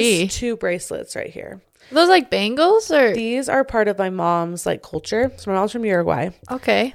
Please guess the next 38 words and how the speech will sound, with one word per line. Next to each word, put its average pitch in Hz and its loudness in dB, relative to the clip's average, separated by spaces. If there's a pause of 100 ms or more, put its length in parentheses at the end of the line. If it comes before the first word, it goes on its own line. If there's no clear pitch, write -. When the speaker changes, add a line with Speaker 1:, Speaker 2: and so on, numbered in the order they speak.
Speaker 1:
And 196 0
when 190 -2
you 196 -4
turn 220 -4
eight 220 -2
years 220 -4
old, 170 2
you 180 -8
get 165 -4
these 175 -10
gold 160 2
bands - -10 (640)
and 185 0
you 180 -8
grow 175 2
into 170 -2
them. 165 -6
So - -6
they 208 2
don't 208 -2
come 220 -4
off 180 -6
of - -18
me. - -14
Speaker 2:
What? 214 4
You've 247 -4
had 233 4
those 277 4
since 285 -4
you 302 4
were 294 4 (160)
eight? 185 6
Speaker 1:
Since - 4
I 196 4
was 180 -2
eight 196 0
years 185 -6
old. 170 -6